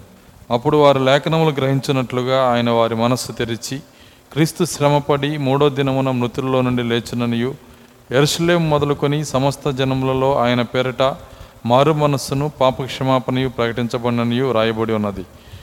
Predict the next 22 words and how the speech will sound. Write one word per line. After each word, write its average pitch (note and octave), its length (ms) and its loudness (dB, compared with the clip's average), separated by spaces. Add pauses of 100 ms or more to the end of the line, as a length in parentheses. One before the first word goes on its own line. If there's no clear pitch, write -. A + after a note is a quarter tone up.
(160)
ఈ C3 100 0
సంగతులకు C#3+ 560 -2
మీరే C3 320 2
సాక్షులు. A2+ 580 -4 (500)
ఇదిగో, D3+ 500 4
నా C3+ 180 2
తండ్రి D3+ 360 0
వాగ్దానం C#3+ 680 2
చేసినది C3 440 -4
మీ B2+ 160 -2
మీదకి B2 340 0
పంపుచున్నాను. A#2 840 -2 (560)
మీరు D3+ 320 2
పైనుండి D3+ 540 0
శక్తి C3+ 300 -4
పొందు C#3 280 0
వరకు C3 480 0 (460)
పట్టణంలో D3 560 2
నిలిచి C3 380 0
ఉండుడని C3 640 0
వారితో A#2+ 420 2
చెప్పాను. G2 680 -6